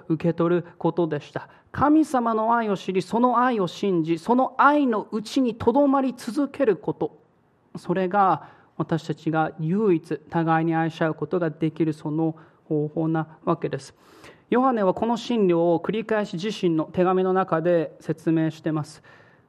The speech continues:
第一ヨハネの三章の十六節を見れば、第一ヨハネの三の十六を見れば、「キリストは私たちのためにご自分の命を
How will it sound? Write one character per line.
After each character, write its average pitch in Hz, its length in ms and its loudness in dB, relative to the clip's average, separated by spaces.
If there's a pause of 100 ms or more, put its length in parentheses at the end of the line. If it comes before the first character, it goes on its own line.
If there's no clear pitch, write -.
第 220 160 2
一 - 80 -2
ヨ 220 80 6
ハ 226 40 2
ネ 208 80 2
の 190 80 2
三 208 260 0
章 185 120 0
の 175 100 4
十 185 160 2
六 202 160 2
節 190 220 -2
を 175 60 2
見 175 100 2
れ 165 100 0
ば、 165 300 2
第 180 180 4
一 180 120 -4
ヨ 185 80 2
ハ 180 100 0
ネ 170 80 2
の 160 100 2
三 180 280 0
の 180 100 2
十 175 160 0
六 175 200 0
を 160 80 2
見 156 140 -4
れ 147 100 -6
ば、 170 380 -2
「キ 202 140 -2
リ 226 120 0
ス - 120 -12
ト 233 80 2
は 220 100 6
私 208 340 2
た 226 80 2
ち 202 120 -2
の 185 100 4
た 170 140 0
め 170 160 2
に 156 160 -2
ご 170 100 0
自 202 180 0
分 233 280 0
の 233 100 -2
命 262 460 2
を 147 100 -2